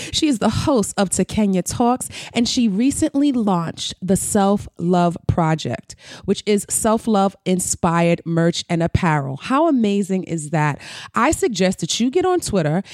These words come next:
and you follow her at Self Love Apparel, and you tell her that the Life Architect sent you. When I asked Kenya what did she want to say about this new movement, she said it's an ode to the journey of self-love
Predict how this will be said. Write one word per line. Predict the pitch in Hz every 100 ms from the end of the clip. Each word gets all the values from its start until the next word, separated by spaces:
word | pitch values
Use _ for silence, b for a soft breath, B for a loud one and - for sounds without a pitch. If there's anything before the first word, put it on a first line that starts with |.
| B
and | 185 202 185
you | 254 330 392 -
follow | - 320 453 269
her | 180 165 -
at | 269 359 - - - - -
Self | - - 254 269 -
Love | 202 214 208 196
Apparel, | - 214 190 156 151
and | 185 170
you | 285
tell | - 277 240
her | 208 185
that | 160 180 -
the | 165
Life | 175 202 226 -
Architect | 202 202 - 185 -
sent | - - 233 254 -
you. | - - B B B B
When | 180
I | 196 -
asked | 294 359 - 240
Kenya | 226 196 180
what | 175 220
did | 226
she | 233
want | 214 180
to | 180
say | - 277 277 196 190 B B
about | 226 190 254 311 -
this | 226 175
new | 170
movement, | 151 160 160 160 165 -
she | - 277
said | - - 247 190 -
it's | 226 -
an | 196 - -
ode | 269 294 302 311 277 B B
to | 226
the | 190
journey | 156 202 220 226
of | 190
self-love | - 185 190 - 151 143 143